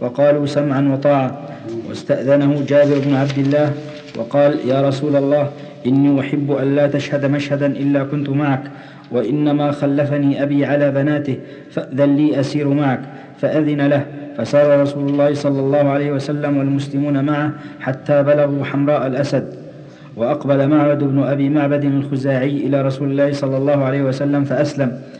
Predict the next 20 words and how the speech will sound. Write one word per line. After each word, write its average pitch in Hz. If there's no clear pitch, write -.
فأمره 139
أن 135
يلحق 143
بأبي 135
سفيان 147
فيخذله، 139
فيخذله، 139
فلحقه 143
بالروحاء 143
ولم 135
يعلم 143
بإسلامه، 139
فقال: 143
"ما 143
وراءك 143
يا 135
معبد؟" 139
فقال: 143
"محمد 143
وأصحابه 143